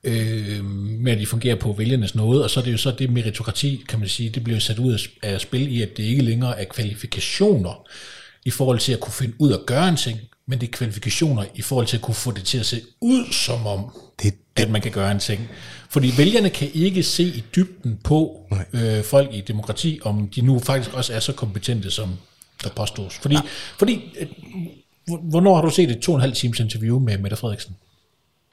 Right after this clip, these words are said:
Speaker 1: omkring et, et kompliceret emne?
Speaker 2: Aldrig.
Speaker 1: Nå, der kan man se.
Speaker 2: Ja, det, det findes jo ikke, altså, jeg,
Speaker 1: Nej,
Speaker 2: jeg,
Speaker 1: men
Speaker 2: spørgsmålet,
Speaker 1: det
Speaker 2: spørgsmålet,
Speaker 1: kunne da
Speaker 2: man,
Speaker 1: være fedt, hvis der var det, kunne det ikke?
Speaker 2: spørgsmålet, man stiller sig selv, når man sidder på ydersiden, det er jo, hvorfor er der ikke nogen, der laver det med hende?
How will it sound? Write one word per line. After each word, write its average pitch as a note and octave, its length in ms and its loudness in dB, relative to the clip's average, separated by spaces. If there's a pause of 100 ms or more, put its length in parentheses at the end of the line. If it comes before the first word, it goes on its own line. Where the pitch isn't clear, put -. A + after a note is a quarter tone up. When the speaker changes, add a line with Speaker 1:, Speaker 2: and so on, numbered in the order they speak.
Speaker 1:
omkring A2 320 0
et, F#2 100 -4
et F#2 140 -4
kompliceret A2 500 0
emne? G2 180 -2 (140)
Speaker 2:
Aldrig. E3 340 4 (340)
Speaker 1:
Nå, F3 60 4
der - 400 -2
kan C3+ 60 4
man B2 100 0
se. C#3 200 -2 (280)
Speaker 2:
Ja, C3 100 2
det, D#3+ 160 6
det D3 220 6
findes G#3+ 500 6
jo D3+ 80 4
ikke, C3+ 260 2
altså, - 220 2
jeg, A2+ 180 4
Speaker 1:
Nej, E3 100 6
Speaker 2:
jeg, C3+ 100 6
Speaker 1:
men C3 60 6
Speaker 2:
spørgsmålet, C#3+ 420 4
Speaker 1:
det D3+ 80 0
Speaker 2:
spørgsmålet, F#3+ 340 4
Speaker 1:
kunne D#3 80 6
da C#3+ 40 8
Speaker 2:
man, C#3 60 2
Speaker 1:
være G#2 100 -4
fedt, F3 120 2
hvis - 120 0
der - 80 -2
var C#3 120 2
det, - 120 2
kunne - 120 -2
det - 40 4
ikke? E3+ 100 6
Speaker 2:
spørgsmålet, F#3 360 4
man G#2+ 100 4
stiller E3+ 260 4
sig C3+ 160 0
selv, D3+ 200 2
når B2+ 80 0
man A#2 120 4
sidder C3+ 200 4
på B2+ 60 2
ydersiden, C3 360 2
det C#3 120 6
er C3+ 60 6
jo, C3+ 120 4
hvorfor C3+ 300 4
er B2 40 6
der A2+ 60 2
ikke B2 120 2
nogen, B2+ 120 0
der A#2 80 6
laver A#2 280 6
det E3+ 120 2
med G2+ 100 0
hende? A2 200 -2